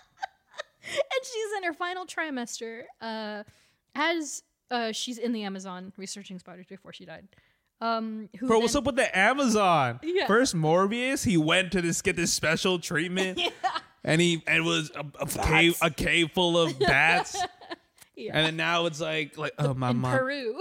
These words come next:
Speaker 1: <laughs>
Speaker 2: my mom was studying spiders in the Amazon.
Speaker 1: Yeah, exactly. And, and it's,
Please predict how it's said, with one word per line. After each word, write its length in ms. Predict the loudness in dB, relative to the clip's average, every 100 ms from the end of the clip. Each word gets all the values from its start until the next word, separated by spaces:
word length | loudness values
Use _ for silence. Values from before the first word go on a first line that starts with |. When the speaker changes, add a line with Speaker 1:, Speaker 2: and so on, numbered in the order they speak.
| -4
Speaker 1:
<laughs> 60 | -2
Speaker 2:
my 140 | 2
mom 300 | 2 2 2
was 100 | 0
studying 560 | 0 0 0 0 0 -2
spiders 540 | -6 -2 2 2 0
in 80 | -2
the 160 | -2 -2
Amazon. 640 | -2 -4 -2 -2 -4 -8
Speaker 1:
Yeah, 340 | -10 -12 -12 -16 _ -20
exactly. 640 | -18 -14 -16 -18 -20 -20 -20 _ _ -12
And, 260 | -10 -10 -12 -14
and 220 | -14 -14 -16
it's, 320 | -18 -18